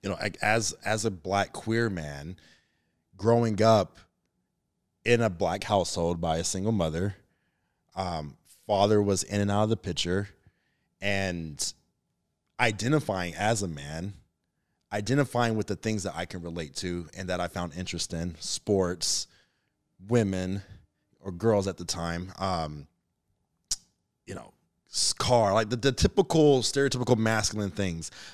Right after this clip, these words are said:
I genuinely had an interest in. And then over time, I started to recognize that, oh, wow, like, I might find this, this guy or this, or this boy at the time, like, you know, attractive. And then what, but what does that mean for me?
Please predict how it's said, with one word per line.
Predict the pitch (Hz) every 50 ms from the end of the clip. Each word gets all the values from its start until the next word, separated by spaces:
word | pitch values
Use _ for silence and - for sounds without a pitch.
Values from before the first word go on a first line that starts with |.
| - - -
I | 117 117 104
genuinely | 87 90 117 135 139 135 131 127 123 120 120
had | 113 113 113
an | 110 95
interest | 78 110 117 - 107 90 - -
in. | 85 78 76 73 69 _ _ _ _ _ _ _ _ _ _ _ -
And | 113 113 110
then | 113 120 113 113
over | 120 117 113 110
time, | 98 - 143 147 151 143 139 120 107
I | 101
started | 107 - - 110 107 92
to | 95 92
recognize | 98 92 - 98 92 95 95 92 90 82 95
that, | 95 95 92 92 87 85 - _ _ _ _ _ _ _ _ _ -
oh, | 143
wow, | 165 180 147 107
like, | 98 92 80
I | 85 98
might | 104 107 92 -
find | - 95 98 98
this, | 95 90 82 - - - - - _ _ -
this | 92 92 -
guy | - - 85 80 78 82
or | 82 82
this, | 78 80 76 71 - -
or | 92 85
this | 85 90 -
boy | 85 82 92 90 85
at | 76
the | 76
time, | 76 - 90 82 80 82 87
like, | 101 101 87 82 -
you | -
know, | 107 98 98
attractive. | 95 - - 131 135 127 - - 92 85
And | 92 92
then | 95 95
what, | 101 131 135 120
but | 95 113 101
what | 92 127 127
does | 139 113
that | 113 104 92
mean | 80 82 85 90 98 95
for | - - 71
me? | 69 69 65